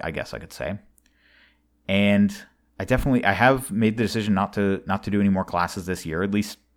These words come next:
not in the near term. I, I don't, I don't see that happening. Nothing's on the schedule, just because at the end of the day, it was, it was such a huge commitment of, of just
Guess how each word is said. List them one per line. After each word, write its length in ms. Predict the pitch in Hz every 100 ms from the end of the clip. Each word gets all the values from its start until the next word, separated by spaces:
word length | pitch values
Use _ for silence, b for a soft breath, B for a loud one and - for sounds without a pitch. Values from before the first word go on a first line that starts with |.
| _ -
not 220 | 95 95
in 60 |
the 80 | 104
near 260 | 92 104 104
term. 300 | 82 80 90
I, 120 | 87
I 80 | 82
don't, 200 | 82 87 -
I 100 | 80
don't 220 | 82 -
see 140 | 90
that 120 | 85
happening. 380 | - 87 85 82
Nothing's 320 | 82 85 85
on 80 | 85
the 80 | 82
schedule, 320 | - 78 95
just 240 | 98 104 -
because 360 | 104 107 101 B B B B B
at 100 | -
the 80 | 110
end 140 | 113 113
of 40 |
the 60 | 98
day, 140 | 113
it 100 | 90
was, 300 | 82 78 -
it 120 | - 85
was 160 | 85
such 200 | - 101
a 40 | 90
huge 320 | 85 95 -
commitment 380 | 92 85 87 82
of, 420 | 80 78 - - -
of 140 | 85
just 200 | - 107